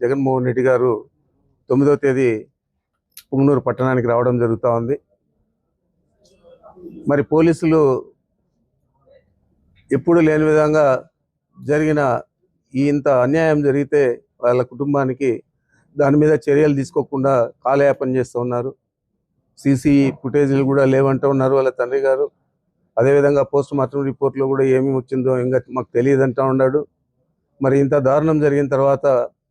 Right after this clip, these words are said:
పోలీసులు నిస్సహాయంగా ఎందుకు ఉండారనేది ప్రశ్నార్థకం. మరి ఏమీ జరగకపోయినా కానీ మదనపల్లిలో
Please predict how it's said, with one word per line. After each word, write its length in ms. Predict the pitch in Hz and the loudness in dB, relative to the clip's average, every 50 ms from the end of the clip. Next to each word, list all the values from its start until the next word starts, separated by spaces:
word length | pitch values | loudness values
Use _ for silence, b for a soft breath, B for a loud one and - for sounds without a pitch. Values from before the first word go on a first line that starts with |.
| _ 135 | _ -2
పోలీసులు 680 | 143 156 160 156 143 - 156 147 139 131 120 - - - - | 0 0 0 0 -2 -4 -2 0 0 0 0 -2 -4 -8 -12
నిస్సహాయంగా 580 | 127 127 120 - 156 151 156 156 151 147 143 143 | -12 -12 -6 -4 -2 0 0 0 0 0 0 0
ఎందుకు 280 | 139 131 135 147 143 - | 0 0 0 -2 -4 -4
ఉండారనేది 720 | 147 139 135 131 127 127 131 131 123 139 139 120 113 - - _ _ _ _ _ - | -2 0 0 0 0 0 -2 -2 0 0 0 0 -2 -4 -8 _ _ _ _ _ -6
ప్రశ్నార్థకం. 600 | 104 - - 143 135 127 143 139 139 143 151 - _ _ _ _ _ _ _ _ _ _ _ _ _ _ - | -6 -4 -2 -2 -2 -2 -2 -4 -4 -4 -6 -6 _ _ _ _ _ _ _ _ _ _ _ _ _ _ -2
మరి 140 | 151 151 131 | 0 2 2
ఏమీ 280 | 139 160 175 202 196 | 4 2 2 2 2
జరగకపోయినా 560 | 180 180 170 170 165 165 170 180 170 165 170 | 2 2 2 0 -2 -2 -2 0 0 2 2
కానీ 200 | 165 165 165 165 | 0 0 0 0
మదనపల్లిలో 880 | 156 143 147 151 160 165 156 - 160 156 156 151 156 156 147 135 - | 0 0 0 0 -2 -2 -2 -2 -2 0 0 2 2 2 2 2 0